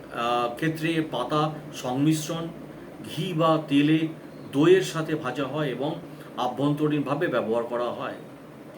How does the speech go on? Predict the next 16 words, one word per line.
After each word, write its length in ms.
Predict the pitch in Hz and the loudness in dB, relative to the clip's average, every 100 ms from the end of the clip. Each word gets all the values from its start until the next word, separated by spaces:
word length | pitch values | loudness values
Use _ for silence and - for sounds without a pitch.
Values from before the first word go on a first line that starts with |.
| - - - 143 | -18 -16 -4 2
উন্মাদনায় 600 | 160 165 160 170 170 156 | 4 4 2 2 0 2
চেঙ্গেরি 440 | 151 151 156 156 | 4 4 6 6
রস, 280 | 147 151 - | 6 2 0
টক 240 | 139 139 - | 0 0 2
দই, 260 | 151 160 165 - - - - - - | 2 4 4 -2 -14 -16 -16 -16 -6
গুড় 280 | 156 185 185 - - - | 0 2 0 -4 -12 -12
সমান 420 | - 156 156 156 151 | -2 2 4 2 2
পরিমাণ 400 | 135 147 156 151 | 2 4 4 4
দিতে 200 | - 160 | 0 0
হবে। 240 | 151 123 | 0 0
একসাথে 500 | 123 123 - 147 147 | -2 -4 -4 -4 -2
মন্থন 380 | 131 127 139 135 | -4 -4 -4 -4
করতে 200 | 139 139 | -6 -6
পারলে 440 | 139 131 156 165 180 - - - - - | -6 -2 0 0 -2 -10 -16 -16 -16 -6
উন্মাদনার 520 | 135 143 143 143 143 139 | 0 2 4 2 2 0
ক্ষেত্রে 360 | 151 147 185 | -2 -2 -2